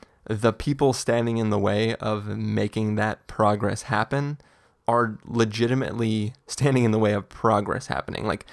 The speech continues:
it's, it's not just that, like, he's a bad kid and they don't think he deserves the good treatment. It's like things appear to be working for him, <laughs> and then the second they start to work, people are standing in the way of allowing that to work.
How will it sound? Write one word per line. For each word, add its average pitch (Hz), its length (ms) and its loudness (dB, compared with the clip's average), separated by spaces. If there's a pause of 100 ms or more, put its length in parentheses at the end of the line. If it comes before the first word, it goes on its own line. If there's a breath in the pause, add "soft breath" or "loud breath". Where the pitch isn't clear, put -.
(240 loud breath)
it's, 123 220 2
it's 123 180 -2
not 143 220 0
just 135 220 -4
that, - 120 -2
like, 107 180 0
he's 113 180 0
a 104 60 2
bad 107 340 0
kid 107 200 2
and 104 100 -2
they 104 100 0
don't 101 160 0
think 104 160 -4
he 104 40 -4
deserves 101 720 0
the - 100 -8
good 104 200 0
treatment. 127 500 0
It's - 180 -2
like 110 300 2 (420 loud breath)
things 151 400 0
appear 127 360 0
to 113 180 -4
be 110 160 -2
working 113 460 -2
for 147 160 0
him, 165 260 -2 (220 soft breath)
<laughs> - 200 -20
and 123 280 2
then 123 200 2
the 143 80 0
second - 440 -2
they 170 100 4
start 120 320 0
to 117 80 0
work, 113 380 0 (440 soft breath)
people 127 240 0
are 113 80 4
standing 117 440 0
in 113 100 0
the 107 80 0
way 104 180 2
of 101 100 0
allowing 104 640 -2 (400 soft breath)
that 104 400 -2
to - 120 -8
work. 120 440 -2